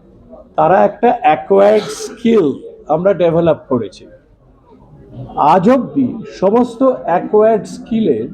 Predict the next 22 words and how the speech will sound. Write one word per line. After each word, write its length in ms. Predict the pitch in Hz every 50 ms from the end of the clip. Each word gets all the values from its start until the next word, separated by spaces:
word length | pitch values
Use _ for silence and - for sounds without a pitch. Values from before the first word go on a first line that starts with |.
| - - - - - - - - - - -
কিছু 380 | - 233 240 - - - 254 269
না 140 | 285 285
কিছু 340 | 262 - 262 - - 254 220
ছন্দভঙ্গ 680 | - - - 196 190 202 196 196 185 180 170 180 185 170
হতে 340 | 160 131 131 127 123 135 123
পারে। 320 | 107 - 117 110 104 - - - - - - - - - - - - - - - - - - - - - - - - - - - - - -
ভীমসেন 400 | 156 165 170 165 196 202 202 202
যোশী 300 | 196 196 190 - 226 196
যদি 240 | 175 185 190 190 170
ভৈরব 420 | 139 156 160 180 190 202 196 -
শুরু 280 | - - 202 196 208 202
করে, 420 | - 214 208 196 170 135 104 110 - - - - - - - - - - - -
উনি 180 | 147 170 190 190
কোনোদিন 520 | 190 - 175 175 196 202 226 240 233 208
বলতে 280 | 165 180 196 - 226 208
পারবেন 420 | - 208 208 202 196 208 208 208
না 360 | 214 208 180 147 143 170 - - _ _ - - - - - - - 135
যে, 160 | 127 170 196
"আমি 300 | 214 - 180 196 208 202
সারা 400 | - - - 175 185 190 202 214
জীবন 400 | 175 170 214 196 202 214 208 202
কোনোদিনও 680 | - - 190 196 202 208 180 190 202 202 208 208 202